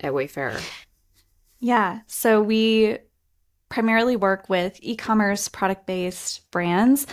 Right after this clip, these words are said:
Speaker 2: um, specifically people who are hoping to disrupt their industries. They've created a new product that's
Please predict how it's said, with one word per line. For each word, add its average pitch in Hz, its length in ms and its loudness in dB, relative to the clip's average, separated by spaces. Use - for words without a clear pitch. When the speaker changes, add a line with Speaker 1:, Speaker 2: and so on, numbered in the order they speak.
Speaker 2:
um, 190 180 2
specifically 208 600 2
people 190 380 0
who 185 140 -2
are 180 140 0
hoping 180 500 -2
to - 680 -2
disrupt - 760 -4
their 170 160 -2
industries. 262 760 0
They've 190 220 0
created 185 440 -2
a 185 100 -4
new 185 220 -4
product 175 600 -4
that's - 460 -6